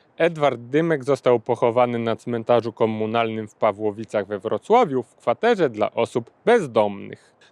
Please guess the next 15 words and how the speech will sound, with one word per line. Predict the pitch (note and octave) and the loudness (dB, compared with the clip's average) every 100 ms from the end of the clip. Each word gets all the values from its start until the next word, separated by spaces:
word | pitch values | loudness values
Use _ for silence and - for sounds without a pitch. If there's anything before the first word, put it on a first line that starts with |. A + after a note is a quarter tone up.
| - | -4
Tak | B2+ | -4
długi | A#2 C#3+ C#3+ C3 | 0 -2 0 0
okres | C3 - A#2+ - | 0 0 -2 -2
na | A2+ | -4
pogrzeb | G#2+ C#3+ C#3+ A2+ C3 B2 _ | -2 0 0 2 0 0 _
wiązał | C#3 D#3 C#3+ A#2 | 0 2 2 0
się | - A2+ G#2+ | 0 -6 -6
z | - | -2
tym, | - G3+ C3 | 0 2 2
że | A#2 | -2
nikt | C#3+ E3+ _ | -2 -4 _
nie | A#2 G#2+ | -6 -2
chciał | - A#2+ | 2 2
go | A#2 | 2
pochować. | A2+ G#3 G#3 A2 G2+ G2+ - - | 2 2 2 0 0 -2 -6 -20